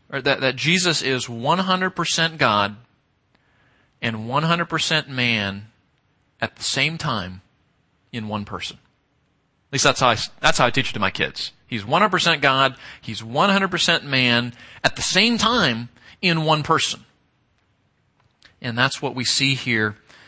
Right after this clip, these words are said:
uh, in much more detail than that. Uh, but he came, he, God became a man to come to the earth, to take the form of a slave, to be made in the likeness of man,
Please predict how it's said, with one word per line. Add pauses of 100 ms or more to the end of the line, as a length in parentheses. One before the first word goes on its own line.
(200)
uh,
in
much
more
detail
than
that. (880)
Uh,
but
he
came,
he,
God (300)
became
a
man (580)
to
come
to
the
earth,
to
take
the
form
of
a
slave, (240)
to
be
made
in
the
likeness
of
man,